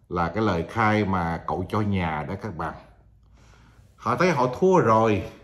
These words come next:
thua về đạo đức của xã hội, thua về pháp lý, thua về tình đời, thua về lòng người. Cái gì cũng thua hết. Vậy mà, mà có một số người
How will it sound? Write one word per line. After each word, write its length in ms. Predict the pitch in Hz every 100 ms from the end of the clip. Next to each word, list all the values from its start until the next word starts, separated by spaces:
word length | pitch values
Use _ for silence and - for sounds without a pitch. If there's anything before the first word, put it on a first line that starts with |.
| - - - - - - - - - - - - - _ - -
thua 180 | 143
về 160 | 139 110
đạo 220 | 90 85
đức 180 | 123 160 - - - - - - - - _
của 100 | -
xã 180 | 110 120
hội, 280 | 110 82 85 - - - -
thua 220 | - 139 131
về 180 | 101
pháp 320 | 98 139 135 127
lý, 220 | 135 156 - - - - - - - - _ -
thua 180 | 160
về 160 | 131 104 104
tình 220 | 85 82
đời, 320 | 95 87 80 - - -
thua 160 | 139
về 160 | 113 90
lòng 340 | 80 69 67
người. 200 | 73 67 - - _ _ _ _ _ _ _
Cái 160 | - 220
gì 120 | 190
cũng 180 | 131 143
thua 140 | 151
hết. 160 | 143 180 - - -
Vậy 200 | 127 139
mà, 140 | 151
mà 140 | 123 113
có 120 | - 185
một 160 | 135
số 180 | - 190
người 580 | 180 135 123 117 110